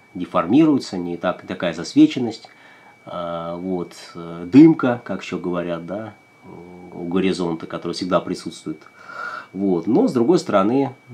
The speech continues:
метеорный поток, он, во-первых, с-, сам по себе слабый. Это от, э, кометы, э, Тутля, э, метеорный поток. Он всегда бывает слабеньким.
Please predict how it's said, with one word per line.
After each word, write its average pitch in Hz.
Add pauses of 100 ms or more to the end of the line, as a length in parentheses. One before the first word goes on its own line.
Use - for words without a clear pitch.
(500)
метеорный 98
поток, 92
он, 87
во-первых, 90
с-, 92
сам 92
по -
себе 156
слабый. 139 (520)
Это 92
от, -
э, -
кометы, 101 (320)
э, -
Тутля, 151 (880)
э, 82
метеорный 87
поток. - (800)
Он 90 (140)
всегда 90
бывает 80
слабеньким. -